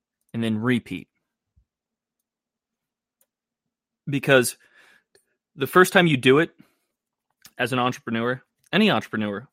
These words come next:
they'll, they'll say, you know, "I loved what I did. I love the process. I would never go back to my first business." Not everybody, but a lot of them. Or, uh, "Oh, I loved what I've done,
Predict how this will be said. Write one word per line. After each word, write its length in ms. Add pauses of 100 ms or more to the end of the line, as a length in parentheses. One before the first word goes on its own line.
they'll, 260
they'll 220
say, 220
you 100
know, 120
"I 120
loved 380
what 120
I 100
did. 260 (680)
I 80
love 300
the 80
process. 680
I 80
would 160
never 220
go 160
back 220
to 60
my 120
first 260
business." 460 (1400)
Not 120
everybody, 380
but 140
a 20
lot 240
of 60
them. 120 (640)
Or, 260 (680)
uh, 320 (300)
"Oh, 100
I 80
loved 400
what 220
I've 100
done, 200